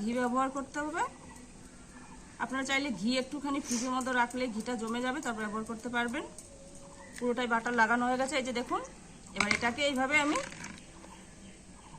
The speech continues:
চারদিক দিয়ে এভাবে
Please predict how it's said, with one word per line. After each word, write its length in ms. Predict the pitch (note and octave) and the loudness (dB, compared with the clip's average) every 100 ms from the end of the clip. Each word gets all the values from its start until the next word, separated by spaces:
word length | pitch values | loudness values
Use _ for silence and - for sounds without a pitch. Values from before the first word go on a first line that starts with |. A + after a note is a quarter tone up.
| - - - - | -16 -16 -14 2
চারদিক 360 | G3+ F#3 G#3+ G3+ C4+ | 2 4 -2 -2 -2
দিয়ে 160 | D#4 B4 - - - - - - - - - - - - - - - - - - - - - G#3 | 0 -2 -6 -12 -12 -14 -16 -18 -16 -16 -16 -16 -16 -6 4 4 4 -14 0 2 2 -14 -8 -2
এভাবে 220 | G3 G3+ | 0 4